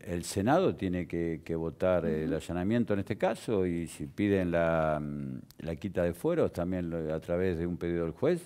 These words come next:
Speaker 1: lo tiene que tratar el Senado. No puede por
Speaker 2: Ujú.
Speaker 1: mutuo propio, este, sacarse los fueros. Es algo que cuando uno jura, eh, t-, tiene esa potestad.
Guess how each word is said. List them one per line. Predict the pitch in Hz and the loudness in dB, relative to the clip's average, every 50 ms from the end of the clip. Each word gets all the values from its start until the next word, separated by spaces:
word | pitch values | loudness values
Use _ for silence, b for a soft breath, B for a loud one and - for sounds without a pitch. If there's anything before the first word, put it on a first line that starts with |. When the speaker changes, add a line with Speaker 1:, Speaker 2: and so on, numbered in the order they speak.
| - | -8
Speaker 1:
lo | - 82 80 | -6 -6 -4
tiene | 69 90 87 82 | -2 -2 -2 0
que | 80 | 0
tratar | 78 78 73 90 90 | -2 -2 0 2 2
el | 85 76 | 2 0
Senado. | - - 95 151 175 143 104 87 82 80 | -2 0 2 4 6 6 6 4 2 0
No | 92 95 85 | 0 -2 -2
puede | - 113 113 104 95 87 | 0 2 2 4 2 0
por | - 87 82 | -2 -4 -4
Speaker 2:
Ujú. | 87 92 | -2 -4
Speaker 1:
mutuo | 95 80 - 85 76 | -4 -2 -4 -4 -2
propio, | 92 90 95 92 - - 98 98 98 104 104 85 | 2 2 2 2 2 0 2 4 4 4 4 4
este, | 76 78 - - - 85 82 80 80 80 78 78 76 76 76 76 73 73 73 67 - b b b b b b b b _ | 2 -2 -4 -4 -2 -2 0 0 0 0 0 -2 -2 -2 -2 -2 -2 -4 -4 -6 -8 b b b b b b b b _
sacarse | - - 82 - 101 87 - - | -6 -6 0 0 0 0 0 -2
los | 85 80 - | -2 -2 0
fueros. | - 143 104 80 71 69 67 - - - - _ _ | 2 2 2 2 2 -4 -8 -12 -16 -20 -20 _ _
Es | - 90 - - | -10 -10 -4 0
algo | 104 101 95 87 87 | 2 2 2 2 0
que | 85 | 0
cuando | 78 87 87 87 95 | 0 0 0 0 0
uno | 101 104 104 98 | 0 2 0 0
jura, | - - 127 143 156 190 202 165 113 92 82 | 0 2 2 4 6 8 8 8 8 6 4
eh, | - - 78 78 | 2 -2 -4 -6
t-, | 71 - - - - - | -6 -10 -12 -14 -14 -6
tiene | - 104 110 101 104 104 101 101 104 | 0 2 4 4 4 4 4 4 2
esa | 98 - 110 95 85 | 2 2 2 2 2
potestad. | 107 101 - 107 98 - - 143 143 156 160 | 2 0 0 0 0 6 8 10 10 10 6